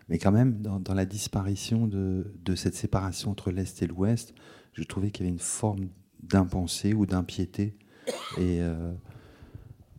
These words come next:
ça n'aura pas été sans remarquer que le film va pas très optimiste, euh, effectivement. Donc, euh, c'est, c'est pas, <laughs> c'est, c'est pas, ça n'est pas se passer comme ça, quoi.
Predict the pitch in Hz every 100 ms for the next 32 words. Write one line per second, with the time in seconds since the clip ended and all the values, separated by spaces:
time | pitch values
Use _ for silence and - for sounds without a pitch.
0 | - - 82 87 90 90 85 - 85 82
1 | - 87 87 - 82 85 - - - -
2 | 87 - - 87 117 - - 76 85 82
3 | 85 - - - 95 101 90 - 87 87
4 | - - - - - - - - - -
5 | - - - - - - - - - 104
6 | 101 123 110 107 92 101 98 - 92 -
7 | 90